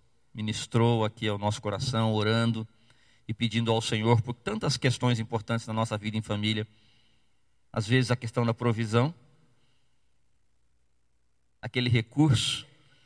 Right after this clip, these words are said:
que tá faltando, e quantas vezes lá por trás tem aquele medo que tá sendo mantido por uma falsa convicção a respeito de Deus e a meu respeito.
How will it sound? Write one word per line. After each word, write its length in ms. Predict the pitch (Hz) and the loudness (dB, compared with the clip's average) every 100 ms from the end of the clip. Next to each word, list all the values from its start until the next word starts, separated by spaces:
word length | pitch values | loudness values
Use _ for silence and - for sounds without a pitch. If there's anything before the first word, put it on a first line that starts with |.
| _ | _
que 100 | - | -6
tá 100 | 120 | 0
faltando, 560 | 120 110 110 131 139 143 - - _ _ _ _ _ _ _ _ _ _ | 2 2 2 2 2 -2 -12 -20 _ _ _ _ _ _ _ _ _ _
e 60 | 120 | -8
quantas 380 | - 151 147 110 | 0 2 2 2
vezes 360 | 135 120 113 | 2 2 0
lá 180 | 113 147 | 2 2
por 240 | - 147 - | 2 -4 -2
trás 680 | 127 120 110 120 120 - - _ _ | 0 2 2 0 0 -2 -10 _ _
tem 160 | - 117 | 0 2
aquele 360 | 117 - 120 107 | 2 0 0 2
medo 380 | 107 113 104 110 - _ _ _ - | 2 0 -4 -14 -20 _ _ _ -16
que 80 | |
tá 120 | 120 120 | 0 2
sendo 280 | 120 117 | 2 2
mantido 520 | 113 113 113 - 120 110 | 2 0 0 -2 -2 0
por 140 | 117 | -2
uma 180 | 110 107 | -2 -4
falsa 540 | - 120 131 - 123 - _ _ _ | 0 2 2 0 -8 -12 _ _ _
convicção 680 | 110 101 104 - 104 101 107 _ _ _ - | -6 -6 -8 -4 -2 -2 -6 _ _ _ -10
a 40 | |
respeito 640 | 98 107 - 101 95 - - _ _ | -8 -8 -4 -4 -4 -14 -20 _ _
de 120 | 101 | -16
Deus 580 | - 110 98 95 - - _ _ _ _ | -4 -2 -2 -4 -6 -8 _ _ _ _
e 80 | 95 | -10
a 60 | 92 | -8
meu 200 | 92 90 | -6 -8
respeito. 640 | - - - - - - | -8 -10 -12 -20 -20 -20